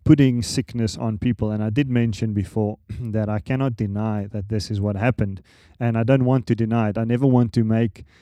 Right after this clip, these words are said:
the Old Testament obsolete. I never want to, uh, uh, make it at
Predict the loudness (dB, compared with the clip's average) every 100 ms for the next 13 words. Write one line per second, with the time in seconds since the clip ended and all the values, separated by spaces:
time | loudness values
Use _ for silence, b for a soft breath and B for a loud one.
0 | b -4 2 4 4 2 0 0 -2 -2
1 | -2 -4 -2 -2 0 0 -2 0 2 2
2 | 0 0 0 0 b b b -8 -6 -4
3 | -8 -10 -6 -4 0 0 0 -4 -4 _
4 | -6